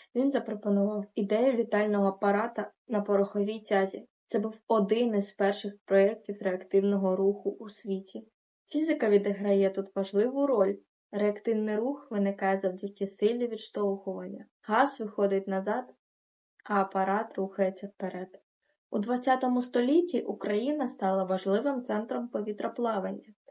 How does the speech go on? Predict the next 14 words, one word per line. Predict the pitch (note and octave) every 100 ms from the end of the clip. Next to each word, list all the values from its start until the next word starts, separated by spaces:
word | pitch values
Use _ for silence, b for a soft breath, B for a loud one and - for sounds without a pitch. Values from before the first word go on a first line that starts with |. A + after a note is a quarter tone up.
| B B -
У | G#3
Харкові, | - A#3+ C#4 - G3+ -
Києві, | - A3 A#3+ G3+ G3 G3
Одесі | F#3 G3+ C#4 D4 G3+
створювали | - - G3 A#3+ A#3 A3 G#3+
планери, | G#3 A3+ G#3 G3 F#3+ G3 G3+ -
ареостати | G3+ G3 F#3+ F#3+ - G#3 G#3+ G#3+ B B
та | - G#3+
повітряні | G#3 F#3 G3 G3 G3 G3
кулі. | G3 - F#3+ G#3 - _ _ _
Ареоклуби | - - A3 G#3+ G#3+ A#3+ C#4+ C#4+ G#3 G3+
навчали | F#3+ F#3+ G#3 G3+ G3+
майбутніх | G3 F#3+ G3 G3+ G3+ G3
пілотів | - F#3+ G3 B3+ G3+ -